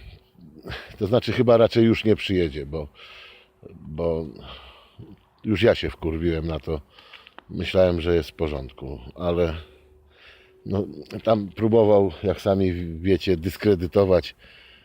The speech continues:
Fiedorczuka i innych ludzi, którzy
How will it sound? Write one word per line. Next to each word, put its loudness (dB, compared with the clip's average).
Fiedorczuka 2
i 0
innych -2
ludzi, -4
którzy 0